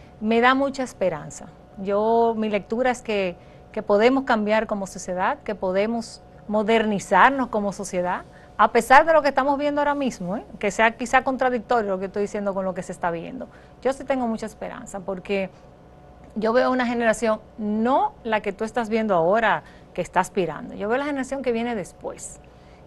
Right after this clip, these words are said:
Y esa generación que viene después de mi hija de catorce años, es una generación, mira, con una visión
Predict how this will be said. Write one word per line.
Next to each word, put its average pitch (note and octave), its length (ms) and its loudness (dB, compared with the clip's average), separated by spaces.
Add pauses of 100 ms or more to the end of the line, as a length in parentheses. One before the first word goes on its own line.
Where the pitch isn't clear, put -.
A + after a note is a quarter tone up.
Y G#3 80 0
esa D4+ 180 2
generación D#4 500 -4
que B3+ 100 -4
viene A#3+ 160 -4
después G#3 340 -6
de G#3+ 140 -2
mi G#3 200 -2
hija D#3+ 200 -6
de E3 80 -8
catorce F3 380 -6
años, E3+ 400 -12 (600)
es G3+ 140 -6
una A#3 160 -2
generación, G#3 500 -4
mira, A3+ 300 -6
con G3+ 180 -8
una G#3 200 -2
visión G#3+ 560 -2